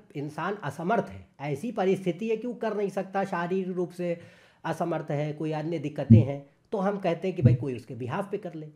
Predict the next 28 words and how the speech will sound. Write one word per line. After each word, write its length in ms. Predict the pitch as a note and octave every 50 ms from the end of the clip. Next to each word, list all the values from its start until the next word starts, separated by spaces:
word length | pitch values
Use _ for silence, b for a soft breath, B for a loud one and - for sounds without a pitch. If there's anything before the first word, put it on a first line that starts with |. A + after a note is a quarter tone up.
| b b b b b E3+
But 100 | F3 F#3+
अगर 220 | F#3 F3+ A3 G#3+
वो 420 | G3+ G#3 G#3+ A3 A3+ A3 A3 B B B B B B B _ _ _ _ _ B2
हृष्ट 280 | F3+ A#3 - - -
पुष्ट 380 | G#3 G#3 - A#3 G#3 A3 - A3
स्वस्थ 380 | G3 G3 - G#3 A3+ A3+ A3 -
है, 300 | D#3+ B2+ A#2 B2 D#3 F#3+ - - _
कोई 200 | - G3 A3+ A#3
दिक्कत 440 | F#3+ G#3 G3+ - - - B3 - A#3+
नहीं 260 | G#3+ F#3 D3+ C3 B2
है, 160 | C#3 F3+ F#3+
जानबूझ 460 | D3+ F#3 F3+ F#3 F#3+ G3 B3 C#4+ -
के 120 | - B3+ A3+
नहीं 160 | G3+ E3+ E3+
कर 160 | D#3+ E3 D3
रहा 300 | - A#2 A2+ G#2+ G#2 G#2+
है, 220 | A#2 E3+ A3+ - - _ _ _ _ _ -
तो 60 | F3+
भैया 260 | D3 B2+ D3+ F3+ G3
आपके 500 | F#3+ F#3+ F#3+ - - - _ _ - G3+
करने 280 | G3 - D#3 C#3 D#3 F3+
से 100 | F3+ -
कुछ 160 | D3+ D3 -
नहीं 180 | D3 E3 D#3+ C3+
होगा, 260 | B2 B2+ G2+ G2+ G2 - _ _ _ _ _ _ _ _
क्या 140 | - F#3+ G3+
कर 160 | F#3+ F3 C#3
लोगे? 400 | B2 A2+ A2+ A#2 D3 A3 A3 -